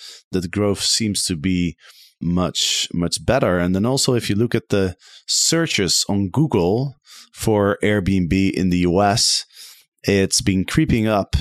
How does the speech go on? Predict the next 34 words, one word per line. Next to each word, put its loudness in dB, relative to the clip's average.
for 0
a 2
while, 2
and 2
it's -2
now 0
about 0
the -4
same 0
as 0
some -2
of -4
the 0
other, 0
uh, -4
competitors, -2
like, -4
in -2
the -2
hotel 0
space, -2
like -2
Marriott, 0
Hilton, 0
Expedia. -2
So 0
that's 0
another 0
sign 0
that -2
things -4
are 0
going 0
well. 2